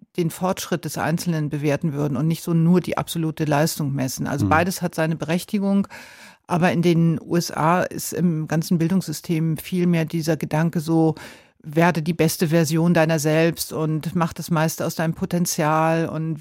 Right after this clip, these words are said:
Speaker 1: wie wächst man, wie strengt man sich an, äh, wie entwickelt man sich, versucht man mitzumachen.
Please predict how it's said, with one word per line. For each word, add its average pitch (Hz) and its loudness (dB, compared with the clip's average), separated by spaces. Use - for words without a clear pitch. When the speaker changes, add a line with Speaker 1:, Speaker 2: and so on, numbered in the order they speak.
Speaker 1:
wie 160 -4
wächst - -2
man, 160 2
wie 160 -6
strengt 165 -4
man 175 0
sich 170 -8
an, 165 0
äh, - -6
wie 180 -2
entwickelt 170 0
man 165 2
sich, 160 -4
versucht 175 -2
man 175 6
mitzumachen. 170 2